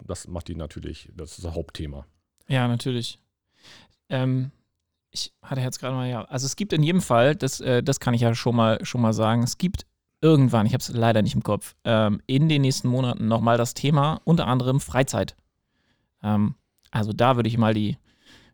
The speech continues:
Speaker 2: Zuhörerschaft bitten, wenn ihr solche Ideen habt, haut das da rein. Also
Speaker 1: Das
Speaker 2: gemeinsam punkt oldenburg punkt de, O L einundzwanzig zwölf.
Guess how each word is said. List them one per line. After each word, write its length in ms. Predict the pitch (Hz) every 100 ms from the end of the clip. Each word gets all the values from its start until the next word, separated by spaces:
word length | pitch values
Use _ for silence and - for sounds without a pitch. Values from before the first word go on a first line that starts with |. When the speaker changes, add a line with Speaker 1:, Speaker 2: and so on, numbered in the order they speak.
| -
Speaker 2:
Zuhörerschaft 1000 | - 170 139 127 107 - 123 - - 208
bitten, 480 | - 139 123 123 151 - _
wenn 140 | 123
ihr 80 | 139
solche 260 | 127 127 131
Ideen 200 | 127 117
habt, 280 | 113 - -
haut 120 | 120
das 80 | 113
da 120 | 113
rein. 280 | 113 107 139 _ _
Also 300 | 110 110 101
Speaker 1:
Das 160 | - 117
Speaker 2:
gemeinsam 300 | 135 135 131
punkt 180 | 123
oldenburg 260 | 120 123 120
punkt 200 | 120 123
de, 300 | 117 143 165
O 180 | - 135
L 200 | - 123
einundzwanzig 560 | - 120 117 - 117 117
zwölf. 480 | - - 135 170 -